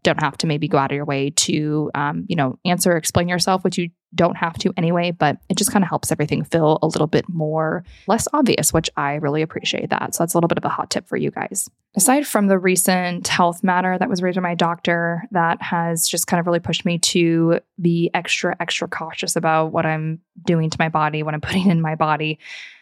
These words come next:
I have also just in this place right now with my life where I have so much that I'm trying to level up. I have big goals for the podcast. I have a lot of work projects right now on my plate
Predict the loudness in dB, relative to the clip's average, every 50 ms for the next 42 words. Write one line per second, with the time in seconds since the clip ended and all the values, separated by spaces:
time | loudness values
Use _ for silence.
0 | _ _ _ _ _ _ -4 0 0 2 2 4 2 2 4 2 2 2 2 2
1 | 2 2 2 0 -4 -4 -6 _ _ _ _ _ _ _ _ _ 0 2 2 2
2 | 2 2 0 -2 -2 0 2 2 2 2 0 0 0 0 0 0 0 0 0 0
3 | 0 0 -2 -2 -4 -4 -2 -2 -2 -2 -2 -4 -4 -6 -6 -8 -8 -6 -4 -2
4 | 0 0 0 0 0 -2 -4 -4 -4 -4 -4 -4 -6 -6 -2 -2 0 2 2 2
5 | 2 2 0 0 -2 -2 -2 0 0 0 2 0 0 2 2 2 2 2 2 0
6 | -2 -2 -2 -2 -2 -2 -2 -4 -4 _ -10 -16 -10 -6 -6 -4 -4 -4 -4 -4
7 | -4 -2 -2 -2 -4 -4 -6 -2 0 2 2 2 0 0 0 0 0 0 -2 -4
8 | -4 -6 -6 -8 -4 -2 -2 -2 -2 -2 -2 -2 0 0 0 -2 -2 -4 -6 -4
9 | -4 -4 -4 -4 -4 -2 0 2 2 2 0 -2 -6 -12 _ -20 _ _ -4 0
10 | 2 4 4 4 2 0 -2 -2 -2 -2 -2 -2 0 0 -2 -4 -2 -2 -2 -2
11 | -2 -2 -4 -2 0 0 2 2 2 0 0 -2 -4 -4 -2 -2 -2 -2 -2 -2
12 | -2 -2 -2